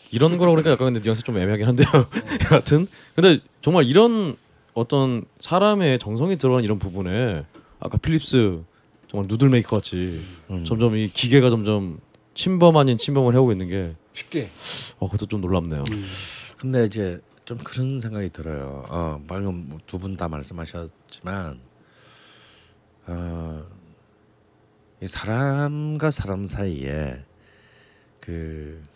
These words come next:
Speaker 3: 정이 쌓인다라고 하는 것은 뭔가를 같이 먹는다라는 거잖아요.
Speaker 1: 어.
Speaker 3: 어. 안 그러면 정이 안 쌓여.
Speaker 2: 음.
Speaker 3: 같이 안 먹으면.
Speaker 2: 음.
Speaker 3: 어. 왜 엄마하고 나하고, 엄마하고 나하고 왜 가깝습니까? 엄마가 날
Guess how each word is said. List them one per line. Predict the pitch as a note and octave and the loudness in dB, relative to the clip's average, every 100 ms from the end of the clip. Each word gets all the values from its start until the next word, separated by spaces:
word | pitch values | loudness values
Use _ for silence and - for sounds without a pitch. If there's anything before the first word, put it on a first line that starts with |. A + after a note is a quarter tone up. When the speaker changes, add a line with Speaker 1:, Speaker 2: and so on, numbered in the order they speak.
| _ _ _ _ _ _ _ _ _ _ | _ _ _ _ _ _ _ _ _ _
Speaker 3:
정이 | - C#3 E3 A2+ | -4 -2 0 -2
쌓인다라고 | - G2 F#2+ D#2+ B1+ - - - F#2 A#2 | -2 -4 -4 -8 -10 -14 -18 -4 0 2
하는 | C#3 G#2 | 2 -2
것은 | F2 D#2+ | -6 -8
뭔가를 | C#2+ G2 C#3 F#2 | -4 -2 -2 -4
같이 | - - D#3 | -8 -8 -4
먹는다라는 | D3 D#2 D2 C#2+ B1 A#1 B1+ B1+ C2 | -4 -4 -6 -6 -8 -8 -12 -12 -10
거잖아요. | B1+ A#1+ A#1+ B1 C2 F#2 | -12 -12 -14 -12 -10 -8
Speaker 1:
어. | - D2+ D2+ D2 D2 _ | -8 -8 -8 -12 -20 _
Speaker 3:
어. | D#2+ D#2 D2 C2 C#2 _ _ _ _ _ _ _ _ _ _ _ - | -10 -8 -8 -12 -16 _ _ _ _ _ _ _ _ _ _ _ -14
안 | - | -6
그러면 | B2+ D#3+ | -2 -2
정이 | A#2+ C3 | -2 -2
안 | C#3 | -2
쌓여. | C#2 - E2 A2+ G2+ - | -6 -8 -6 -6 -6 -10
Speaker 2:
음. | A#2 A2+ G#2 G2+ | -20 -20 -18 -16
Speaker 3:
같이 | F2+ E2+ | -14 -10
안 | F#2+ E2 | -10 -10
먹으면. | C#2+ D#2+ D#2 B1 A#1 - | -10 -10 -10 -12 -18 -20
Speaker 2:
음. | F2 - - | -20 -20 -14
Speaker 3:
어. | D2+ D#2 C2 - _ _ - _ _ | -10 -8 -10 -16 _ _ -20 _ _
왜 | G#3+ | 4
엄마하고 | A3+ A3+ B3 A3 | 4 6 6 6
나하고, | C3 C#3+ C3+ A2 G#2+ | 6 6 6 4 2
엄마하고 | - E3+ F#3+ F3+ C3+ | 0 2 4 6 6
나하고 | G#2+ A2 G#2 | 4 4 4
왜 | F#2 | 2
가깝습니까? | G#2 - A2+ - A2 D#2+ | 2 -2 -6 -6 -6 -4
엄마가 | F2 D#3 F#3 B2+ | 0 2 4 4
날 | A2+ A2 F2+ | 6 4 4